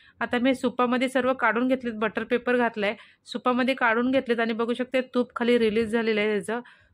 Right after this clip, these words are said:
तूप घातल्यामुळं. आणि आता हे आपण, अ, तेलामध्ये त-, त-, हे करून घ्यायचं आहे. इथे तेल मी मीडियम, अ, मीडियम तापून घेतले, जास्त कडक तेल, अ,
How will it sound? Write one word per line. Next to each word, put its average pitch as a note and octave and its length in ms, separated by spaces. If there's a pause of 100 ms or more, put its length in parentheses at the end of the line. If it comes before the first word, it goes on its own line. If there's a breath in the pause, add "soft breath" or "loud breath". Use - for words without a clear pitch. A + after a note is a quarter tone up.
(140)
तूप A#3+ 100
घातल्यामुळं. G#3+ 640 (520 loud breath)
आणि G3 200
आता A3 200
हे A3+ 160
आपण, B3+ 360
अ, A3+ 320 (120)
तेलामध्ये A3+ 440 (100)
त-, - 20
त-, A3+ 240
हे G#3+ 200
करून A3+ 300
घ्यायचं G#3 240
आहे. A3+ 100
इथे A3 160
तेल A#3+ 320
मी A#3+ 160
मीडियम, B3+ 520
अ, C#4 240 (460 loud breath)
मीडियम B3 360
तापून B3+ 360
घेतले, A#3 280
जास्त A3+ 320 (100)
कडक B3+ 220 (140)
तेल, B3+ 220
अ, B3 180